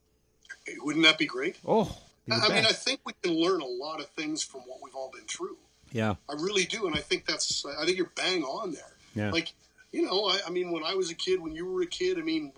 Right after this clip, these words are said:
Speaker 1: how did, how was your entertainment? You went over to the, to the park that was close to you, two minutes away on your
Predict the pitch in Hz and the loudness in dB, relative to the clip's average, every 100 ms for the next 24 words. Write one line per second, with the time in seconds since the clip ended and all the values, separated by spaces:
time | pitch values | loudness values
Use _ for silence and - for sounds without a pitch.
0 | 139 156 359 359 311 381 392 349 349 175 | -10 -6 -4 -2 -4 -2 -2 0 0 0
1 | - 370 208 - 294 359 381 339 330 330 | -2 -2 -2 -10 -2 2 2 2 -4 -6
2 | - - - _ _ 180 160 - - - | -10 -20 -20 _ _ -2 -2 -6 -4 -4
3 | - - - - - 349 - 320 294 381 | -4 -8 -4 -2 2 2 2 0 0 0
4 | 392 - - 151 269 330 139 | 2 2 0 2 2 2 0